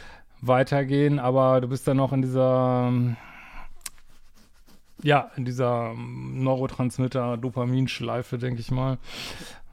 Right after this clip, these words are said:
Und da muss man, glaub ich, erstmal so ein bisschen entsuchten, bevor man da, ähm, und auch wirklich eine Entscheidung treffen, so kann's nicht weitergehen. Dass es jetzt der erste jetzt auch nicht ist, da brauchen wir jetzt nicht, glaub ich, nicht drüber reden. Aber so, wie du jetzt datest, das ist ja auch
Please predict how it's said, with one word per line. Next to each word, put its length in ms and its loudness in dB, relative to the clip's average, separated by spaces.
Und 220 4
da 80 4
muss 120 2
man, 100 4
glaub 160 4
ich, 60 -2
erstmal 240 0
so 80 -2
ein 60 0
bisschen 320 -2
entsuchten, 880 2
bevor 280 -4
man 220 0
da, 480 -2
ähm, 480 -2
und 140 -4
auch 120 0
wirklich 220 0
eine 100 2
Entscheidung 400 2
treffen, 460 0
so 140 -2
kann's 260 0
nicht 140 -2
weitergehen. 380 2
Dass 140 4
es 100 -6
jetzt 180 0
der 100 4
erste 280 2
jetzt 160 0
auch 140 2
nicht 160 2
ist, 200 -2
da 40 2
brauchen 240 0
wir 40 0
jetzt 120 -2
nicht, 100 -2
glaub 140 -2
ich, 40 -2
nicht 140 -2
drüber 180 -2
reden. 460 0
Aber 240 4
so, 760 6
wie 100 0
du 80 0
jetzt 500 0
datest, 280 2
das 100 -2
ist 160 -10
ja 100 0
auch 240 0